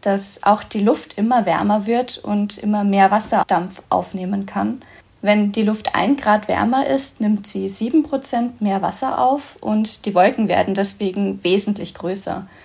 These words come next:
Durch zusätzliche Energie, die bei Gewitterwolken eine Rolle spielt,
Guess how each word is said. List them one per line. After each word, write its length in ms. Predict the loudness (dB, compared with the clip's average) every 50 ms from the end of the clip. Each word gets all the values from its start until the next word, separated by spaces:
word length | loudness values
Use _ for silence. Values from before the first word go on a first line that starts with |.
| -20 -20 -20 -20 -20 _ _ _
Durch 320 | -2 -2 -2 -2 -2 -6 -14 -8
zusätzliche 640 | -6 -4 0 2 2 2 2 -2 -4 -4 -2 -2
Energie, 540 | 0 2 2 2 2 0 0 -2 0 0 0
die 160 | 0 0 -2
bei 120 | 0 0 0
Gewitterwolken 840 | 0 0 0 0 -2 0 -2 -4 -2 -2 -2 -2 -2 -4 -4 -2
eine 220 | -2 -2 -2 0 0
Rolle 280 | 2 0 2 2 0
spielt, 400 | -2 -2 -2 0 0 0 -2 -6